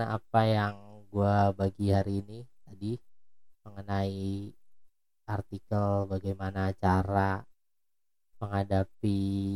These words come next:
ekspektasi yang tidak sesuai dengan kenyataan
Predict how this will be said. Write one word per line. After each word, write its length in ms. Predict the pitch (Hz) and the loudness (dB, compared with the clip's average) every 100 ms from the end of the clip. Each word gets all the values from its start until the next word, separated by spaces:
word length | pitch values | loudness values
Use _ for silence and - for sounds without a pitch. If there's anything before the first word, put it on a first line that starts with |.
| 98 | -6
ekspektasi 1200 | 95 - - 98 - 95 95 - - 104 101 101 | -8 -10 -4 -4 -4 -2 -2 -4 -6 -4 0 2
yang 240 | 95 98 - | 2 0 -6
tidak 300 | 101 92 90 | -2 -2 -2
sesuai 380 | - 104 95 95 | -6 -2 0 0
dengan 180 | 92 - | -4 -8
kenyataan 580 | 95 95 - - 104 | -12 -12 -10 -10 -10